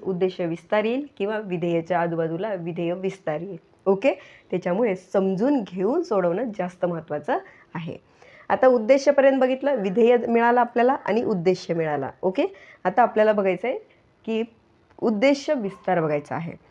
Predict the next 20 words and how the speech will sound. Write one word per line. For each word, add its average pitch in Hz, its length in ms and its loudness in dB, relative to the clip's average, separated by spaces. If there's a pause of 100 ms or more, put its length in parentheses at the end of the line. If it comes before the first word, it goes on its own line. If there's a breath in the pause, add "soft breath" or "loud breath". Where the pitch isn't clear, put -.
(160)
ओके, 247 220 2 (280 loud breath)
आता 220 180 2
हा 262 200 2
उद्देश 269 440 0
विस्तार 269 480 0
काय 196 320 0
आहे? 151 280 -6 (760 soft breath)
तर 214 160 6 (400 soft breath)
म्हणजेच 233 480 0
काय, 196 400 0
तर 214 60 0
या 233 120 2
कर्त्याबद्दल 233 800 0
अधिक 220 300 -4
माहिती 214 300 -6
सांगणारा 180 520 -4
शब्द 170 320 -6
आहे. 160 240 -6 (400 loud breath)
कोण 226 240 4
आहे? 214 300 0